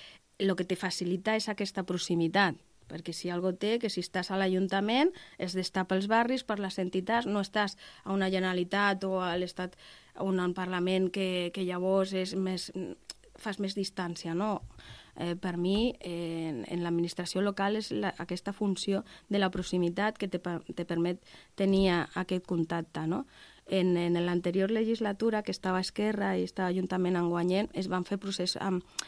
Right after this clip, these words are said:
participatius. O sigui, sí que hi ha eines per, per estar en aquesta discussió en lo que es pugui, perquè tampoc es pot fer tot lo que vulgui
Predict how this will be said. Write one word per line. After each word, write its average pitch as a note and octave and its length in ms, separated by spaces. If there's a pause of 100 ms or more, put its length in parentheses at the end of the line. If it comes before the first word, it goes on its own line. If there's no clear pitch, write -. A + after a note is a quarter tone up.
(160)
participatius. F3+ 840
O G#3 80
sigui, G3 260
sí A#3 300
que C#4+ 80
hi B3 140
ha A3+ 180
eines A#3+ 520 (320)
per, F#3 260 (180)
per F#3 160
estar A3+ 440 (180)
en G3+ 180
aquesta G#3 560 (100)
discussió A3 600
en A3+ 160
lo G3+ 100
que F#3 80
es - 100
pugui, B3 300
perquè E3 280 (260)
tampoc F3 400
es G#3+ 80
pot A3+ 160
fer A3 220
tot B3+ 100
lo G#3 180
que F#3+ 120
vulgui E3+ 480